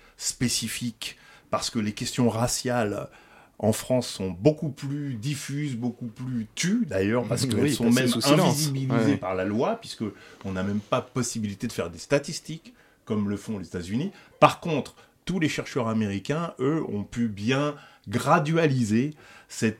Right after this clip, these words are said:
Speaker 1: ce ciblage sur la communauté noire,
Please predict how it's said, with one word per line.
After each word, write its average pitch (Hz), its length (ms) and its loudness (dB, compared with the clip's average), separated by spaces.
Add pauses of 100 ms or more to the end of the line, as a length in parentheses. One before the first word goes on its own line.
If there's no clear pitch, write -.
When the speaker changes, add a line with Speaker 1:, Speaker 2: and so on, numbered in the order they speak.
Speaker 1:
ce - 200 -4
ciblage 156 720 4 (260)
sur 120 260 0
la 117 100 8
communauté 117 540 4
noire, 131 580 0